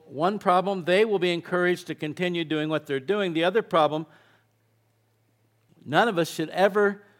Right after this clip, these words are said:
take this position for a minute that I am not vulnerable to deception. Oh, I'm way beyond all that. There's a reason why the Bible refers to seducing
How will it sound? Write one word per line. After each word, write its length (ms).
take 300
this 220
position 760
for 160
a 80
minute 400
that 200
I 160
am 160
not 280
vulnerable 540
to 120
deception. 580
Oh, 140
I'm 220
way 180
beyond 360
all 160
that. 320
There's 200
a 80
reason 340
why 160
the 140
Bible 560
refers 520
to 220
seducing 1040